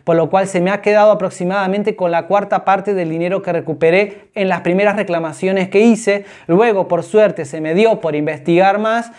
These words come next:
y encontré los otros abogados que sí me hacen toda la reclamación gratuitamente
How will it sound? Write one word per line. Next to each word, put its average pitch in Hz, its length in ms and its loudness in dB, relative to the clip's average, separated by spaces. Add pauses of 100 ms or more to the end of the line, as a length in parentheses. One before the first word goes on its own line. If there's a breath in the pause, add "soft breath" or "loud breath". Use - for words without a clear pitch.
(160 loud breath)
y 190 100 2
encontré 180 540 2
los 180 240 -2
otros 185 240 0
abogados 202 720 0 (320 loud breath)
que 151 180 -4
sí 202 400 0 (160)
me 151 180 -4
hacen 175 340 -4
toda 180 320 0
la 160 80 -2
reclamación 160 640 -2
gratuitamente 214 880 0